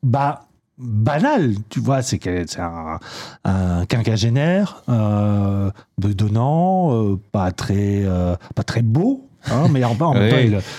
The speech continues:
Speaker 1: je veux dire, il est, il l'assume, enfin, je veux
Speaker 2: Oui.
Speaker 1: dire, euh, très, très quelconque, quoi, enfin,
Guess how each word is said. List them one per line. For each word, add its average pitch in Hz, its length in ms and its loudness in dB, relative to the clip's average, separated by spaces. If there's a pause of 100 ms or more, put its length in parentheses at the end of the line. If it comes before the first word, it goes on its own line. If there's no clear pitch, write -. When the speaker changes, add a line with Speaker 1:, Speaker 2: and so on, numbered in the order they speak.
Speaker 1:
je - 40 -10
veux 123 60 0
dire, 117 160 2
il 101 120 0
est, 101 140 0
il 107 160 2
l'assume, 180 400 0
enfin, 113 260 0
je 90 80 0
veux 120 60 4
Speaker 2:
Oui. 131 220 4
Speaker 1:
dire, 120 120 2 (340)
euh, 104 140 2
très, 143 180 0
très 131 180 0
quelconque, 202 560 2
quoi, 147 240 2
enfin, 117 320 0